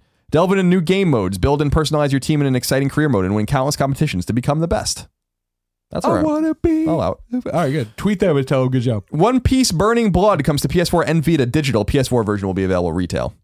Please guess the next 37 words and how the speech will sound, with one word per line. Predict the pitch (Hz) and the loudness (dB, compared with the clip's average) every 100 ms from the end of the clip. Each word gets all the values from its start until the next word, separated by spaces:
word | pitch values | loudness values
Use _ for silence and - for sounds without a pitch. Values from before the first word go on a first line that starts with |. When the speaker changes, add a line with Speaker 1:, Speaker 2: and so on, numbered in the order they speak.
| _ _ _ _ - - | _ _ _ _ -10 0
Speaker 1:
Take | 208 220 | 0 2
to | 240 | 0
the | 226 | 0
sea | - 208 | 2 2
in | 151 | 0
this | 127 | 0
dynamic | 131 127 143 147 | 0 2 0 0
fighter | 156 139 117 | 0 0 0
starring | 127 117 | 0 0
the | 110 | 0
world's | 113 110 | 0 -2
favorite | - 143 160 | -2 -2 0
pirate | - 165 156 | 0 0 0
crew. | - 104 85 | -2 -2 -2
<laughs> | - - - - _ _ _ _ _ - - - - - _ _ _ _ 202 254 262 247 214 - | -4 -8 -14 -16 _ _ _ _ _ -18 -18 -20 -20 -20 _ _ _ _ -6 -4 -2 -2 -2 0
Use | 196 185 | 2 0
devil | - 208 226 202 | 0 0 2 2
fruit, | - 139 120 - _ _ | 0 0 -2 -2 _ _
hacky | - 240 160 135 | -2 0 0 0
techniques, | 120 - 92 - - - _ - | 0 0 -4 -4 -8 -8 _ -4
and | 120 | 0
punishing | - 208 208 208 | 0 0 0 0
combos | 180 160 107 90 | 2 2 2 0
to | 95 | -2
turn | 147 151 | -2 -4
the | |
tide | 139 143 104 | -2 0 0
in | 98 | 0
the | |
ultimate | 98 147 135 120 | 0 -2 -4 -2
three | 131 | 0
versus | 135 135 117 | 0 -2 -2
three | 113 120 | -2 0
One | 107 131 | 0 -2
Piece | - 123 | -2 -2
battle | 104 98 117 | -2 -2 0
royale. | 113 110 87 62 - | 0 0 -2 -4 -8